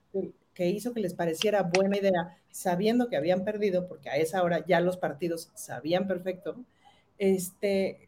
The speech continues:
"¿cuál habrá sido la operación mental que se les hizo buena idea salir a decir, 'Ganamos'?". Y luego, ¿cómo dejan a la pobre mujer solita tres horas después a decir, "No, perdimos", pues, ¿no? Y huyeron,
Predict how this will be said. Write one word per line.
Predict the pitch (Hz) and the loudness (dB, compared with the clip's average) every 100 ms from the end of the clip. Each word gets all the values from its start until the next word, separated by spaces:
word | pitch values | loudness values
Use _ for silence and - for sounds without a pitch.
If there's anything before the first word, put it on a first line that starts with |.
| _ | _
"¿cuál | - 240 | 4 6
habrá | 254 262 | 6 4
sido | 240 262 | 2 2
la | 233 | 2
operación | 196 180 190 208 | 2 2 2 0
mental | 214 214 208 202 | 0 0 0 -2
que | 180 | -6
se | 160 | -6
les | 160 | -4
hizo | 175 185 | -4 -2
buena | 196 190 | 2 2
idea | 185 180 | 2 2
salir | 175 175 | 0 4
a | 180 | 2
decir, | 180 185 | 2 2
'Ganamos'?". | 196 226 220 - - - - | 2 2 0 -4 -20 -20 0
Y | 247 | 6
luego, | 320 349 349 | 8 10 8
¿cómo | 330 311 | 6 6
dejan | 294 277 | 6 4
a | 226 | 4
la | 202 | 4
pobre | 214 240 | 4 4
mujer | 240 240 240 233 | 2 2 -2 2
solita | 233 233 233 214 220 - | 2 2 4 4 4 4
tres | 202 190 | 4 6
horas | 202 196 | 4 4
después | 196 180 175 | 2 6 6
a | 196 | 6
decir, | 160 - 160 | 2 0 -6
"No, | 160 165 156 - | -2 -4 -4 -2
perdimos", | - 165 180 180 139 143 | 2 4 4 4 2 -4
pues, | - - | -12 -16
¿no? | - 311 - _ _ _ _ _ - | -12 -12 -14 _ _ _ _ _ -4
Y | 202 | 0
huyeron, | 202 190 190 190 180 185 190 | 4 8 8 10 6 2 -6